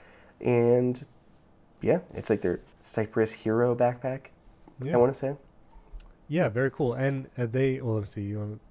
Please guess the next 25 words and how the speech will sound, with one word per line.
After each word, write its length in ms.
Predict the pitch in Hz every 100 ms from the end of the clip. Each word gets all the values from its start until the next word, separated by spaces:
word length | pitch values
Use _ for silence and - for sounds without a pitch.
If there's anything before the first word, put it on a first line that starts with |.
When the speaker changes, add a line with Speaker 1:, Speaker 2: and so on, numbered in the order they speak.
| -
Speaker 2:
yes, 320 | 135 113 -
the 180 | 120 113
Cypress 460 | - 131 135 139
Hero. 440 | - 143 107 87 85 - -
You 100 | 113
got 220 | 113 90
it. 80 | -
From 200 | - 147
Targus. 600 | - - 131 123 180 - - - - - - -
And 80 |
then 60 | 156
they 60 | 185
also 180 | 220
have 120 | 180 127
this 160 | 107
dock 580 | 85 85 107 143 107 - - - - - -
that 240 | 110 117 107
it's 100 | -
a 40 |
U 180 | 110 160
S 80 | 151
B 140 | 135
C 440 | 120 - 131 127 117
hybrid, 600 | - 127 123 127 123 120 -
uh, 60 | 131